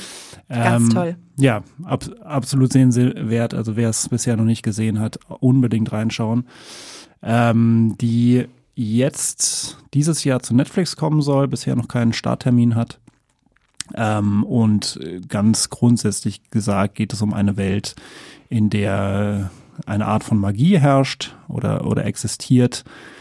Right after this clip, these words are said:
Speaker 2: äh, die sich an den vier verschiedenen Elementen orientiert. Das heißt, es gibt, äh, Wasser, Luft, Erde, Feuer, äh, die, und dementsprechend Nationen quasi, die diese Magier dann auch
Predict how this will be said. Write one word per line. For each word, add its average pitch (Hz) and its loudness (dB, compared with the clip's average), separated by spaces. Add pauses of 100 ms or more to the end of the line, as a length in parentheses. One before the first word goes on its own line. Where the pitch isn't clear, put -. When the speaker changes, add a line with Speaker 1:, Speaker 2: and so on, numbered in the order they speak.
(260)
Speaker 2:
äh, 107 0
die 110 2
sich 107 -4
an 107 0
den 107 2
vier 110 0
verschiedenen 104 0
Elementen 98 0
orientiert. 98 0
Das - -4
heißt, 95 -4
es - -6
gibt, - -8
äh, 95 -2
Wasser, 110 0
Luft, - -4 (100)
Erde, 107 0
Feuer, 131 2 (920)
äh, 101 0
die, 98 0
und - -4
dementsprechend 123 4
Nationen 113 4
quasi, 98 -2 (180)
die 98 -2 (300)
diese 104 -2
Magier 101 -2
dann 95 -4
auch - -10